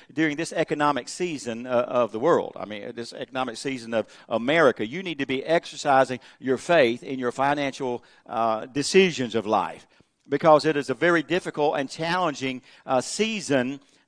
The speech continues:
financially to be in out here. It, it is, is a very problematic time, and you need to be exercising your faith. But if you say, "Well, I'm trusting God to supply all of my need,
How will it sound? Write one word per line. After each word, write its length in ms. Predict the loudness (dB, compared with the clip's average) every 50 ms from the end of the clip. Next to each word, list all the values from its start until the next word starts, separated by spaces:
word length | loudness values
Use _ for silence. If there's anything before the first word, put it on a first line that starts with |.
| -18 _
financially 760 | 0 2 2 2 0 0 -2 -2 -2 -4 0 2 2 2 2
to 200 | 4 2 2 2
be 480 | 2 -2 -4 -4 -2 -4 -4 -2 0
in 180 | 0 0 -2 -2
out 300 | -4 -4 -4 -4 -6 -6
here. 280 | -8 -8 -8 -8 -8 -2
It, 220 | 2 4 4 4
it 180 | 4 2 2 2
is, 140 | 0 -6 -10 -20 -20 -14 -8
is 180 | -8 -8 -8
a 100 | -8 -16 _ _ -18 -2
very 360 | 0 2 4 4 2 0 -2 -6 -16 -20 _ _ _ _ _ _ _ _ _ -6
problematic 800 | 2 6 6 6 6 4 0 2 4 6 6 6 4 2 _ _
time, 440 | -2 2 4 4 4 4 2 -2 -4 -10 -20 -20 -10 -4
and 180 | -2 -2 -2 -2
you 100 | -6 -8
need 260 | -6 -6 -6 -2 -2
to 80 | 0
be 140 | 0 0 0
exercising 380 | 2 0 -2 0 0 0 0 0
your 100 | -2 -2
faith. 240 | 0 2 2 2 0
But 100 | -2 -6
if 60 | -6
you 60 | -6
say, 260 | 2 6 6 6 6 4 -2 -16 -6 2
"Well, 80 | 4
I'm 140 | 4 4 4
trusting 380 | 4 2 2 2 2 -2 0 4
God 220 | 8 8 8 8
to 60 | 6
supply 320 | 2 -6 -4 4 8 8 8
all 240 | 10 8 8 8
of 60 | 6 6
my 160 | 4 2 2
need, 440 | 2 0 0 0 0 0 -2 -4